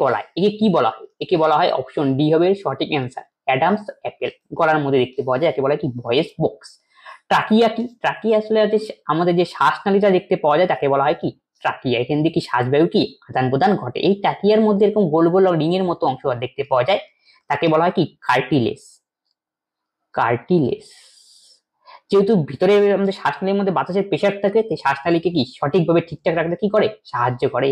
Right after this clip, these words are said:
এই কার্টিলেজ। কার্টিলেজ আর কোথায় দেখতে পাওয়া যায়? আমার যে কানের বাইরের অংশ রয়েছে বহিকর্ণের মধ্যে কার্টিলেজ থাকে, না হাড়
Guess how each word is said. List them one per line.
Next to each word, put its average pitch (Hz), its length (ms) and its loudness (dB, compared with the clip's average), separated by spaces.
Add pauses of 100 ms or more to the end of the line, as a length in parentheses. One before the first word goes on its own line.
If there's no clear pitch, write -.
এই 175 60 -2 (100)
কার্টিলেজ। - 360 -8 (100)
কার্টিলেজ 208 420 2
আর 196 140 0
কোথায় 196 240 0
দেখতে 202 220 -4
পাওয়া 196 220 4
যায়? 233 140 0 (420)
আমার 160 200 2
যে 165 60 2 (220)
কানের 165 300 2
বাইরের 180 320 4
অংশ 165 160 -2
রয়েছে 151 200 0 (120)
বহিকর্ণের 170 540 0
মধ্যে 170 160 -2 (100)
কার্টিলেজ 131 420 -2
থাকে, - 140 -12 (100)
না 165 140 -2
হাড় 151 180 -2